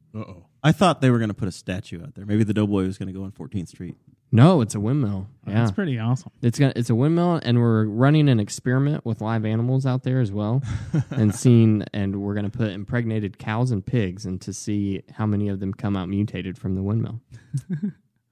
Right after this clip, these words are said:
Speaker 2: I hope the groundwater's okay.
Speaker 4: <laughs> Oh,
Speaker 1: I
Speaker 4: man.
Speaker 1: hope they still
Speaker 4: You
Speaker 1: feed
Speaker 4: got
Speaker 1: out.
Speaker 4: pork loin and mac and cheese waiting for you, Jer.
Speaker 2: Man, we gotta go.
Speaker 4: I'm gonna come over, Sarah.
Speaker 2: <laughs> Come on over, Chase.
Speaker 4: I got
Speaker 3: I've only
Speaker 4: Chinese
Speaker 3: been
Speaker 4: waiting
Speaker 3: live
Speaker 4: at
Speaker 3: for,
Speaker 4: home.
Speaker 3: like, half an hour.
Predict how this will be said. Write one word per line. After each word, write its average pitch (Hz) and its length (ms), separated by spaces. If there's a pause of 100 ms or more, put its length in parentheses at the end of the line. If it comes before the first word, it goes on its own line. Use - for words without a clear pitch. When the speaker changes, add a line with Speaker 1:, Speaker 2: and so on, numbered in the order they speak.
(200)
Speaker 2:
I 101 40
hope 123 160
the - 80
groundwater's 90 560
okay. 85 260 (160)
Speaker 4:
<laughs> - 140 (460)
Oh, 131 140
Speaker 1:
I 143 40
Speaker 4:
man. 127 120
Speaker 1:
hope 113 140
they 127 200
still 120 220
Speaker 4:
You - 60
Speaker 1:
feed 110 120
Speaker 4:
got 107 80
Speaker 1:
out. 104 160
Speaker 4:
pork 165 260
loin 160 340
and 110 240
mac 123 300
and 113 100
cheese 117 300
waiting 95 320
for 95 160
you, 95 140 (120)
Jer. 98 220 (160)
Speaker 2:
Man, 151 420 (160)
we 139 100
gotta 262 180
go. 104 160
Speaker 4:
I'm 214 180
gonna 135 180
come 110 240
over, 107 220
Sarah. 113 360 (100)
Speaker 2:
<laughs> - 80
Come 143 100
on 180 120
over, 180 200
Chase. 110 480 (580)
Speaker 4:
I 131 100
got 165 140
Speaker 3:
I've 147 60
only 262 160
Speaker 4:
Chinese 196 320
Speaker 3:
been 151 60
Speaker 4:
waiting 165 160
Speaker 3:
live 202 140
Speaker 4:
at 202 80
Speaker 3:
for, 175 80
Speaker 4:
home. 139 80
Speaker 3:
like, 131 220
half 151 300
an 131 120
hour. 117 400